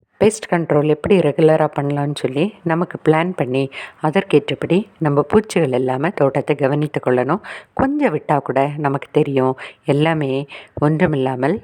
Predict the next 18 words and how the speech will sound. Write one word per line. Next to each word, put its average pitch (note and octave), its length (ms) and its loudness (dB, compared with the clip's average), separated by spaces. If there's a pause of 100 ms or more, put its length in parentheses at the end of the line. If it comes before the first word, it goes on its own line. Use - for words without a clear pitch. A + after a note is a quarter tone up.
அழிந்துவிடும். D3 640 -2 (540)
அடுத்ததா E3 540 0
எந்த E3+ 340 2
செ-, C#3+ 160 -2
செடிகளுக்கு C#3 720 0 (100)
அதிகப்படியான D#3 720 0
வெயில் C#3+ 300 -4
தேவை, B2+ 420 0 (260)
எந்த G3 360 2
செடிகள் C#3+ 600 0
நிழலில் E3+ 520 2
வளர்க்க C#3+ 400 -2
வேண்டும் C#3 300 2
என்று C3+ 200 0
சொல்லி C#3 480 0 (240)
அதை D#3+ 360 -2
குறித்ததான F#3 540 0
அறிவும் D#3 580 -2